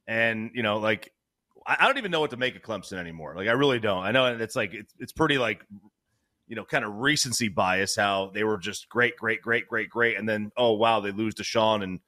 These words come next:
Trevor Lawrence, and all of a sudden they're just kinda just really, really good. Like, they're talented, but, you know, I, I don't even know what to make of Clemson. I don't know how big of a threat that is for Notre Dame at all. If, if, if,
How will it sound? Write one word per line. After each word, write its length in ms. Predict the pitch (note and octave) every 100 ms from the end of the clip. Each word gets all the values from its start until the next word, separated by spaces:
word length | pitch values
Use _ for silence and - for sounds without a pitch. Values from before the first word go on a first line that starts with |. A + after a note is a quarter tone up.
| _ _
Trevor 240 | - B2 G#2
Lawrence, 340 | A2+ A#2+ G#2+
and 80 | G2+
all 120 | G#2+
of 60 | G2
a 40 |
sudden 300 | - A#2+ G#2
they're 80 | G2
just 200 | G2+ -
kinda 360 | G#2+ G2 F#2 E2+ _ _ _ _
just 140 | F#2+
really, 240 | F#2 G#2+ G#2
really 240 | G#2 F#2+
good. 260 | F#2+ A#2+ F2+
Like, 140 | F#2
they're 100 | A#2+
talented, 680 | - G#2+ D#3 G#3 - F2+ E2
but, 160 | F#2 - _ _ _ _ _
you 100 | G#2+
know, 60 | G#2
I, 320 | A2+ A#2+ C3+
I 20 |
don't 160 | F3 C#3+
even 120 | A2+
know 80 | A#2
what 100 | A2
to 60 |
make 200 | G#2 C#3+
of 60 | A2
Clemson. 320 | A2+ F#2 -
I 60 | A2
don't 100 | B2+
know 60 |
how 120 | A2
big 220 | F#2+ G#2+ G2+
of 60 |
a 40 | G2+
threat 360 | - A#2 A#2
that 140 | A#2 A2+
is 140 | A#2
for 140 | -
Notre 180 | A2+ A#2+
Dame 180 | B2 C3
at 60 | B2+
all. 280 | E3+ G#2
If, 240 | G#2 A#2+ B2+ - _ _
if, 160 | C#3+ -
if, 120 | D#3+